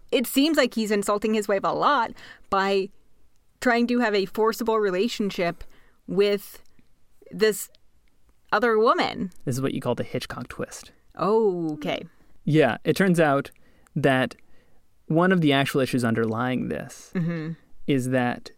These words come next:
Speaker 2: Hitchcock was likely impotent for most of his life
Speaker 1: Okay.
Speaker 2: and had an incredible amount of sexual frustration.
Speaker 1: Okay.
Speaker 2: And so this began to drive his sexual obsession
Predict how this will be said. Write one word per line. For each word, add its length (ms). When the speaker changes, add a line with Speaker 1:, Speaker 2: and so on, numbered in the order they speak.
Speaker 2:
Hitchcock 640
was 380
likely 560
impotent 640
for 160
most 360
of 100
his 220
life 460
Speaker 1:
Okay. 240
Speaker 2:
and 100
had 160
an 60
incredible 420
amount 180
of 80
sexual 420
frustration. 840
Speaker 1:
Okay. 380
Speaker 2:
And 220
so 560
this 360
began 460
to 560
drive 560
his 140
sexual 400
obsession 880